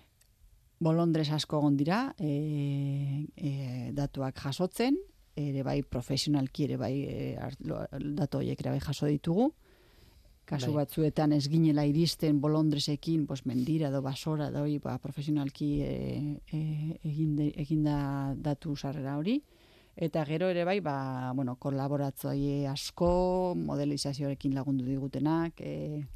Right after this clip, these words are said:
Speaker 2: Bai, hor
Speaker 1: eta
Speaker 2: aipatu behar da gainera ornito punto eus, eh, web orria,
Speaker 1: Hori
Speaker 2: ez?
Speaker 1: da.
Speaker 2: Eh, H bat dauka erdian, ornitzo,
Speaker 1: Bai.
Speaker 2: ornit-,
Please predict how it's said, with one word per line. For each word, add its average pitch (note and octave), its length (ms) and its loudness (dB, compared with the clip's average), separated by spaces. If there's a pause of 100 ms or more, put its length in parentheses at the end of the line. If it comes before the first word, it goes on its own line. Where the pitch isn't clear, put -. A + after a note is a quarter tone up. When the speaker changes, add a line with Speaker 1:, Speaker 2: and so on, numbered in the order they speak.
(280)
Speaker 2:
Bai, B2+ 160 -2
hor C#3+ 160 2
Speaker 1:
eta F3 80 4
Speaker 2:
aipatu D#3+ 260 2
behar C#3+ 200 4
da E3+ 100 -2
gainera F3 400 -2
ornito B2+ 420 0
punto A2+ 380 -4
eus, C3+ 240 -2
eh, G2 320 -4
web A2 180 -2
orria, A2+ 320 -2
Speaker 1:
Hori E3 140 4
Speaker 2:
ez? D3 100 2
Speaker 1:
da. D3+ 80 2
Speaker 2:
Eh, A2 760 -6
H C3+ 280 2
bat G#2+ 160 4
dauka F#2+ 300 0
erdian, G2+ 300 -2
ornitzo, C3 720 2
Speaker 1:
Bai. G#2 400 -2
Speaker 2:
ornit-, A#2 240 -4